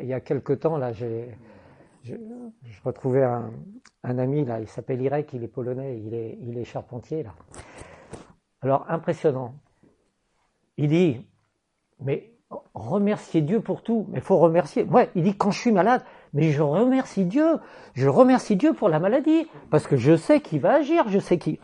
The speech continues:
il va me guérir, je sais qu'il va pas me laisser malade. Il dit, mais, alors, bon, quand on rencontre des gens comme ça, quand une fois, bah, bon, ça fait chaud au cœur, et puis ça, bon, ça,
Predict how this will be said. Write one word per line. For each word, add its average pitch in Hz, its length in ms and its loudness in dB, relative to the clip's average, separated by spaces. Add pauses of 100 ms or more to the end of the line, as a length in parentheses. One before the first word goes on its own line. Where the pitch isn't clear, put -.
(220)
il 131 120 0
va 135 140 0
me 165 60 0
guérir, 311 520 4 (340)
je 113 140 -14
sais 165 120 -4
qu'il 160 120 4
va 143 100 6
pas 202 160 2
me 175 80 -2
laisser 208 260 0
malade. 294 480 4 (1000)
Il 175 100 -2
dit, 190 160 2
mais, 170 340 2 (1160)
alors, 160 320 4
bon, 147 260 2
quand 151 400 -6
on 165 40 -6
rencontre 165 380 0
des 143 100 0
gens 131 160 -6
comme 135 160 -2
ça, 185 240 0
quand 139 160 -6
une 127 100 -6
fois, 151 280 0
bah, 113 160 -10 (760)
bon, 131 280 -4
ça 143 180 -10
fait 143 180 -6
chaud 160 160 -2
au 151 60 0
cœur, 190 240 4
et - 20 2
puis - 160 -8
ça, - 520 -6
bon, 117 260 -10
ça, 117 240 -12